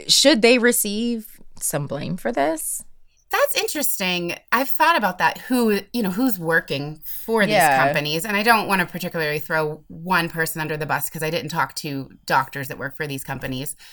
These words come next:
Speaker 2: What is happening at most of them is that there are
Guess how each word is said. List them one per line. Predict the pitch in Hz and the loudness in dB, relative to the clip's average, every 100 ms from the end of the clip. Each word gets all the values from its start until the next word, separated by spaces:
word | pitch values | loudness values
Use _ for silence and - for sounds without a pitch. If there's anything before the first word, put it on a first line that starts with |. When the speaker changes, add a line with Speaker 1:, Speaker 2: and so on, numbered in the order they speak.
| - - - - - _ _ _ | -20 -20 -20 -20 -20 _ _ _
Speaker 2:
What | 202 220 339 494 - _ - | -6 -2 0 0 -2 _ 0
is | 226 214 | 2 2
happening | 214 208 220 196 180 | 2 0 2 0 0
at | - | -2
most | 160 165 - | 0 0 0
of | 262 | 0
them | 277 277 | 2 2
is | 240 185 | 0 0
that | 185 165 | 0 0
there | 175 170 | 0 0
are | 175 175 185 202 196 | 2 4 4 4 0